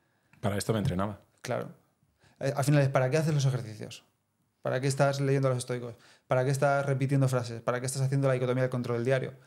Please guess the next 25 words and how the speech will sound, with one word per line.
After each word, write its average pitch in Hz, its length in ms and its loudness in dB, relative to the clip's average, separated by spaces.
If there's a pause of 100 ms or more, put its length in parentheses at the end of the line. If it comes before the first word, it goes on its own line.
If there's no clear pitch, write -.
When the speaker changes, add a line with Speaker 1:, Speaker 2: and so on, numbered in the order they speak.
(360)
Speaker 2:
Para 123 200 -2
cuando 120 220 -2
te 117 100 -4
pasen 127 280 0
cosas, 143 480 -2 (100)
Speaker 1:
Ujú. 110 100 0
Speaker 2:
ponerlo 123 260 0
en 120 60 -4
práctica. 151 400 -4 (600)
"Para 123 200 -4
esto 120 160 -6
me 123 40 -6
entrenaba". 123 380 -8 (340)
Speaker 1:
Y 131 80 2
si 117 160 -2
te 104 120 -2
pasa 127 280 2
algo 120 180 2
tan, 120 380 0 (120)
eh, 107 220 0
fuerte 120 400 2
en 104 120 0
la 95 100 2
vida 98 400 0 (680)
que, 101 560 2